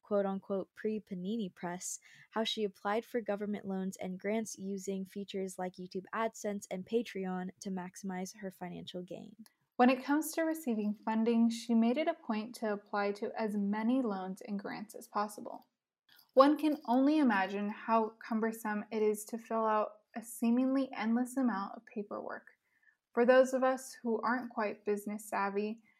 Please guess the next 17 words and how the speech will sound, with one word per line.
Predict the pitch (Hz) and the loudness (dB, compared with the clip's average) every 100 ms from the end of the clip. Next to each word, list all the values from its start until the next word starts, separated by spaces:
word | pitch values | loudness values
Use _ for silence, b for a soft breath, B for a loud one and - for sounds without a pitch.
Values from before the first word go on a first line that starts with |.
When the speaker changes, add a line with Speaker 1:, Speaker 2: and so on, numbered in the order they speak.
| b b - | b b -4
Speaker 2:
just | 294 302 | -4 -2
keeping | - 269 349 330 | -4 -4 -4 -6
track | - 202 202 | -2 -2 -2
of | 208 | -2
our | 202 | -2
expenses, | 202 - 208 208 214 214 208 - _ | -4 -8 -8 -6 -2 -2 -2 -8 _
profits, | 247 254 262 254 | -2 0 0 -2
and | - 220 202 | -4 -4 -2
losses | 208 226 247 233 | -4 -2 -6 -4
alone | 226 214 208 214 208 | -4 -2 -4 -4 -6
can | 202 196 | -6 -10
sound | 202 202 196 | -10 -8 -6
like | 202 196 | -8 -10
a | |
lot | - - | -10 -10
of | - - | -10 -6
work. | 214 - | -6 -6